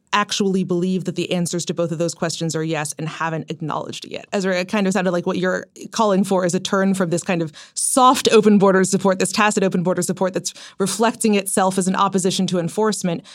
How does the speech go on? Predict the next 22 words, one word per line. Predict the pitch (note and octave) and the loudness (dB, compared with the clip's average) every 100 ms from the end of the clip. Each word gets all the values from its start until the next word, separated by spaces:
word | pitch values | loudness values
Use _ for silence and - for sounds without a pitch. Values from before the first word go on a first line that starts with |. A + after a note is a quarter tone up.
| - | -6
to | - G#3+ | -2 2
actually | G#3 G#3 G3+ G3+ | 2 2 0 0
be | F#3+ | 0
a | F3+ | 0
little | F3 F3+ | 0 0
more | F3 E3 E3 | 0 0 -2
proactive | - E3 E3+ E3+ - E3+ D#3 D3+ | -2 -2 0 -2 -2 -4 -4 -6
and | F3 D#3 | -6 -4
thought | F3 - - | -4 -6 -4
through | E4+ A3+ | -2 0
and | F3 | -2
think | G3 F#3 | -4 -2
about, | F3+ E3+ E3 | -2 -2 -2
like, | F3+ E3 - - - | -4 -6 -8 -20 -6
"Well, | G3 F#3+ F#3 | 0 2 4
why | G3 F#3+ F#3 | 4 4 4
would | F#3+ A3 | 4 4
we | G3+ F#3 | 4 2
accept | F3+ G3 | 2 -2
the | F#3 | -2
status | - D#3 D#3 | -2 -2 -4
quo?" | - - F#4+ G#3 - - | -6 0 2 4 2 0